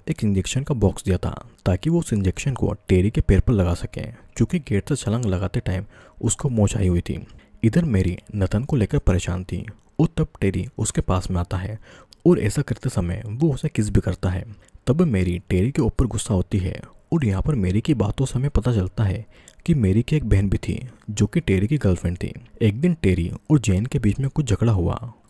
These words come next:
और टेरी जेन को रोड के ऊपर अकेला छोड़कर चला गया। तभी से जेन मिसिंग है और मेरी जेन के गायब होने का जिम्मेदार टेरी को ही मानती है। ऊपर से टेरी की वजह से वे लोग वहाँ पर फंसे हुए हैं, क्योंकि रॉबरी का प्लान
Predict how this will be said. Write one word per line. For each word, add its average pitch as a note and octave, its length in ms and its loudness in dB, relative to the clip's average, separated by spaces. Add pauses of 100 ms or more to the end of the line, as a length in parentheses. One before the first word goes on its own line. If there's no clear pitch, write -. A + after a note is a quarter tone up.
(100)
और E3 200 4
टेरी F2 300 0 (140)
जेन G#2 280 2
को D#3+ 120 -2
रोड A#2 200 6
के - 120 -2
ऊपर - 280 2
अकेला - 300 -2
छोड़कर G#2 340 0
चला E2+ 220 0
गया। E2+ 260 -6 (400)
तभी A2 180 4
से C#3+ 140 -2
जेन F#2 340 0
मिसिंग G#2 320 0
है G2+ 200 -4 (240)
और D#3+ 100 4
मेरी F#2 360 0 (300)
जेन G#2+ 280 2
के D#3 80 -2
गायब A2+ 260 2
होने G2 180 0
का C3+ 120 -2
जिम्मेदार F#2 540 -2 (140)
टेरी G2 180 4
को - 120 2
ही C#3+ 80 6
मानती F2+ 340 0
है। F2 140 -2 (440)
ऊपर - 280 2
से E3+ 120 2
टेरी G#2 280 2
की D#3 120 0
वजह A2+ 240 0
से - 260 -8 (140)
वे G#2 140 4
लोग C#3+ 160 4
वहाँ F#2 140 2
पर C#3 160 2
फंसे F#2+ 260 2
हुए F2 160 0
हैं, A2 240 -8 (440)
क्योंकि C#3+ 220 2
रॉबरी G#2+ 300 4
का - 120 -4
प्लान F2 280 0